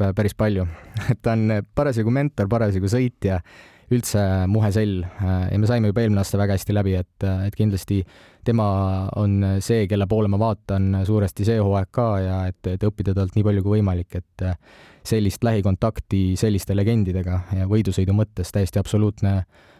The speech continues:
äh, kestussõidu maailma tipplegend. Äh, mul on suur au,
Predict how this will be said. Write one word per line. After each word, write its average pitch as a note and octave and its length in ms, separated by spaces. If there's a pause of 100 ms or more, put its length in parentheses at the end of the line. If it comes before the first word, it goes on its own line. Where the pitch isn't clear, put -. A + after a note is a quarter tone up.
(140)
äh, G2 160 (340)
kestussõidu G#2 540
maailma G#2 460
tipplegend. G#2 640 (240)
Äh, F#2+ 400 (420)
mul A2 300
on G2 80
suur G#2+ 160
au, G2+ 160